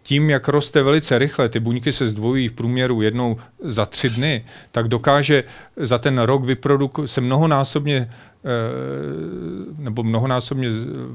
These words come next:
vyp-, zvětšit, mnohonásobně vyprodukovat tu organickou hmotu. Takže z tohoto důvodu rozhodně nemůžeme, eh, mikroorganismy fotosyntetické zanedbávat.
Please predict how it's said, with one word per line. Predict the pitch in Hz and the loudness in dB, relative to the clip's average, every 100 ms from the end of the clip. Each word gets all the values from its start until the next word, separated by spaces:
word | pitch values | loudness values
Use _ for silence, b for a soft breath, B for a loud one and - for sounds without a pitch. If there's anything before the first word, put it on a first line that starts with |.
| 117 | -8
vyp-, | 117 - 311 226 277 160 | -10 -10 -20 -20 -16 -12
zvětšit, | 139 110 113 - 135 | -4 0 0 0 -2
mnohonásobně | 139 110 113 110 120 117 131 123 | -2 -4 -2 0 0 -2 -2 -2
vyprodukovat | 110 131 113 135 123 | 0 -2 -2 0 0
tu | 123 | 0
organickou | 139 110 123 117 - | -2 0 0 -2 -2
hmotu. | 117 107 - 113 117 B B | 0 0 -2 -6 -6 B B
Takže | - 107 120 B B | -4 0 0 B B
z | - | 0
tohoto | 131 139 147 | 2 4 2
důvodu | 120 120 135 120 | 4 2 2 2
rozhodně | 117 131 139 120 | 4 2 2 2
nemůžeme, | 113 120 127 120 113 B B - | 2 0 0 0 -2 B B -12
eh, | 131 | -4
mikroorganismy | 110 104 113 113 110 113 107 110 | -2 0 0 2 2 0 -2 -4
fotosyntetické | 110 110 113 113 - 104 | -4 -6 -6 -6 -2 -2
zanedbávat. | 101 98 101 92 90 | 0 -2 -2 -4 -4